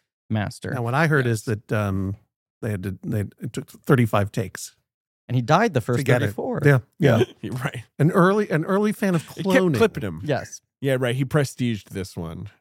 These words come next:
Speaker 1: There is this, uh, by all accounts, kind of apocryphal, uh, uh, sort of narrative that I think was, uh, pushed along a lot by Buster's, uh, ex-wife, uh,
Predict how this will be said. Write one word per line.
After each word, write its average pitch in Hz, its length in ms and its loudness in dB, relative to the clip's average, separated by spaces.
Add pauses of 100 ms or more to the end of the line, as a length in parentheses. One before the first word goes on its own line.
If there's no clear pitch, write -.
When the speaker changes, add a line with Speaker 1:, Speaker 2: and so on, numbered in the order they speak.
Speaker 1:
There 269 220 0
is - 240 -2
this, - 440 -2
uh, 143 840 2 (500)
by 330 100 2
all 294 80 2
accounts, 226 260 0
kind 208 160 2
of 185 60 2
apocryphal, 175 840 0
uh, 143 520 2 (200)
uh, 127 480 2
sort 127 340 0
of 113 240 2
narrative 165 720 4 (120)
that 147 100 0
I 131 100 2
think 151 260 -4
was, 127 240 -2
uh, 113 340 0 (360)
pushed 214 220 2
along 208 240 2
a 143 60 2
lot 123 340 0
by 131 140 2
Buster's, 117 600 -4
uh, 117 320 0
ex-wife, 123 840 -2 (840)
uh, 123 340 0